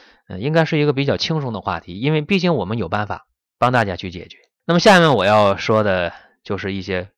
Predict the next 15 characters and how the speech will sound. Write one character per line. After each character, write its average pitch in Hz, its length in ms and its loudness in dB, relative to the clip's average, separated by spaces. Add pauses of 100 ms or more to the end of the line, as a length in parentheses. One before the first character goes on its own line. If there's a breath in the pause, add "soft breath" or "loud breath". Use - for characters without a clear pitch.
(100)
高 120 180 4
发 104 140 0
人 95 160 -6
群 85 220 -14
啊， 87 240 -12 (240)
比 104 120 -6
方 117 160 0
说 120 120 4
我 98 160 -2
上 104 440 2
中 107 200 -2
学 90 160 -8
那 92 140 -8
会 92 120 -8
儿， 87 140 -10